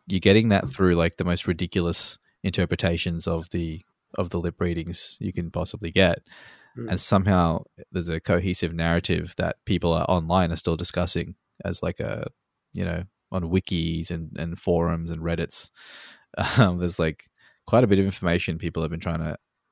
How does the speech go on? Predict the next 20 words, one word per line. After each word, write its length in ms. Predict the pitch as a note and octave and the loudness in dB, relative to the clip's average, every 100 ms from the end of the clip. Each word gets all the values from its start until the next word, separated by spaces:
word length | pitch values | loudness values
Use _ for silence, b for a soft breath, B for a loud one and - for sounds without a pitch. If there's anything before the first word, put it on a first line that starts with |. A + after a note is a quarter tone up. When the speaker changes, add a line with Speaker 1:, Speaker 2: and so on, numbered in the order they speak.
| _ | _
Speaker 1:
um, 300 | - D#2 - - - - | -8 -6 -8 -12 -12 -2
peel 160 | E2 | 0
back 220 | D#2+ D#2+ - | 0 -2 -2
the 80 | |
Speaker 2:
Wow. 80 | D#2+ | -2
Speaker 1:
layers 240 | E2 E2+ E2 | 0 0 0
of, 260 | D#2+ E2 b b b b b _ | -2 -4 b b b b b _
because 580 | - G2 G2+ F#2 - - - | -2 4 4 4 0 -2 -4
it's 280 | F#2+ - - | -4 -2 -2
just, 440 | G2+ - - - _ | 0 -2 -6 -10 _
once 280 | G#2+ A2 - | 4 4 4
you 40 | |
start 280 | A2 G#2+ F#2 | 2 2 2
to 40 | - | 2
see 240 | - G#2+ | 2 4
it, 120 | E2+ | 2
you 80 | E2 | -2
can't 260 | - F2+ - | -2 -2 -2
unsee 420 | E2 E2 F#2 F2+ | -4 -2 -2 -2
it. 120 | - | -4